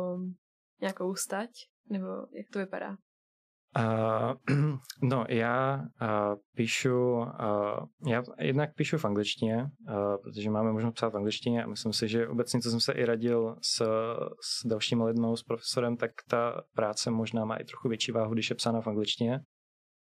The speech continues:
Speaker 2: Takže píšu v angličtině, píšu na téma, a, Weaponization of Music in the Yugoslav Wars, a,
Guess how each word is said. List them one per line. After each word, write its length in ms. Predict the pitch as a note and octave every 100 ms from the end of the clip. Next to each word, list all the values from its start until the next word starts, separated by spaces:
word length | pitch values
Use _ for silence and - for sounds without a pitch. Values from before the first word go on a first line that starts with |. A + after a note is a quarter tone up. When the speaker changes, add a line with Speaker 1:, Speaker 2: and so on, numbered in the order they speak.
| _ _ _ -
Speaker 2:
Takže 180 | G#2+ A#2
píšu 180 | A#2+
v 40 | A2+
angličtině, 560 | G#2+ C3 - D3+ D3+
píšu 340 | D3+ A#2 - B2
na 100 | A2+
téma, 680 | - A2+ A2 A2 G#2+ G#2
a, 460 | - - G#2 G2+ G2+
Weaponization 720 | G#2 A2 A2+ A2+ A2+ A2 A#2
of 120 | A2 A2
Music 340 | A2+ A2+ A2+
in 100 | A2+
the 60 | G#2+
Yugoslav 560 | G#2+ A2 - G#2 G2
Wars, 500 | G#2 A2+ C3+ - -
a, 760 | A2 G#2+ G2 G2 G2 G#2 -